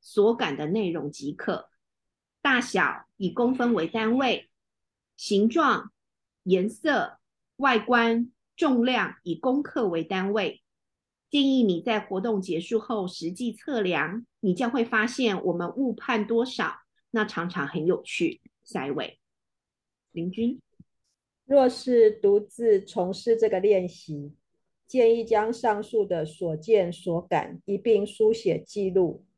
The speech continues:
Speaker 2: 若有同伴一起练习，则可以告诉彼此自己观察的内容、活动的变化。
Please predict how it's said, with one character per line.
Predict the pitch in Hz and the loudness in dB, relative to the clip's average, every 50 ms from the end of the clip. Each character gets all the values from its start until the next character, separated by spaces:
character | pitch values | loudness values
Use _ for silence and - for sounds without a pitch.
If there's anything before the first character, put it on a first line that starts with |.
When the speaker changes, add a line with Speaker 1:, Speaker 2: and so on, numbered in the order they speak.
| _ _ _ _ _ _ _ - | _ _ _ _ _ _ _ 0
Speaker 2:
若 | 247 262 254 233 | 4 6 6 8
有 | 208 185 170 | 8 6 4
同 | 165 - 185 175 185 | 2 0 -4 -2 0
伴 | 196 220 196 190 - - | 2 2 2 2 2 -2
一 | 208 | -6
起 | 208 - - 175 151 | -6 -6 -4 -2 0
练 | 156 180 185 170 165 | 2 2 2 2 2
习， | 160 160 - - 143 131 131 - _ _ - _ _ _ _ _ _ | -2 -6 -10 -12 -12 -12 -12 -14 _ _ -20 _ _ _ _ _ _
则 | - 196 202 208 | 2 4 4 4
可 | 202 - 226 202 | 2 2 4 6
以 | 202 220 202 | 6 6 4
告 | 175 - 220 202 208 | 4 4 4 4 4
诉 | 202 208 226 202 | 2 2 0 0
彼 | - - 180 175 | 2 0 -2 -2
此 | 180 - - - - 156 - - - _ | -2 -6 -12 -12 -10 -10 -10 -12 -12 _
自 | - 226 226 | -2 -2 0
己 | - - 160 | 0 -2 -6
观 | 160 - 196 190 190 | -2 0 0 0 0
察 | 214 208 - 185 151 151 | -2 -6 -6 -6 -4 -4
的 | 160 160 165 | -2 -2 -2
内 | 185 196 180 165 156 | 0 0 0 -2 -2
容、 | 156 - - - - 170 - _ _ _ _ _ _ _ _ _ _ _ _ _ _ _ _ _ _ _ - | -2 -4 -6 -8 -10 -14 -16 _ _ _ _ _ _ _ _ _ _ _ _ _ _ _ _ _ _ _ 0
活 | 208 208 | 0 2
动 | 208 269 254 240 220 | 4 4 4 4 4
的 | 202 | 2
变 | 180 - - 220 202 185 190 | 2 2 4 4 4 4 2
化。 | - - 196 170 143 160 160 | -2 0 0 0 0 -4 -8